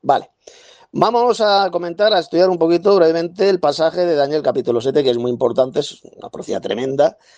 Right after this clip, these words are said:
desde el verso nueve al verso catorce. Lo voy a ir leyendo y lo vamos a ir comentando. Dijo el profeta Daniel: "Estuve mirando hasta que fueron puestos", ¿qué dice aquí? "Tronos. Y se sentó un anciano de días.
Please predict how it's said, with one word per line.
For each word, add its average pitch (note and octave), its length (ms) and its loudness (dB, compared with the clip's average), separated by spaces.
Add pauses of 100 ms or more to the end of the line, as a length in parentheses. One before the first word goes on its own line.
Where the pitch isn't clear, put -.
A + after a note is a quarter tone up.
(140)
desde D#3 300 2
el E3+ 60 2
verso G#3+ 320 2
nueve A3+ 240 2
al G3 80 0
verso G3+ 260 -4
catorce. C#3+ 500 0
Lo B2 60 2
voy D#3 120 2
a - 20 4
ir E3+ 100 2
leyendo G3+ 680 2
y A#2+ 220 0
lo B2 100 2
vamos C#3 240 -2
a B2 40 -4
ir A2+ 80 -4
comentando. - 460 -10 (1160)
Dijo A3 300 0
el F#3 100 2
profeta D#3 440 -2
Daniel: - 360 -16 (360)
"Estuve C#4 420 2
mirando A#3 640 2
hasta F3+ 240 -2
que F3 120 -2
fueron G3+ 320 2
puestos", C4 760 2
¿qué G#3+ 120 2
dice G#3+ 180 -2
aquí? A#2 320 -4 (1200)
"Tronos. F#3 1000 -2 (600)
Y B2 40 0
se B2 120 -6
sentó B2+ 300 0
un D3+ 80 0
anciano B2 360 0
de F#2+ 80 -2
días. - 460 -14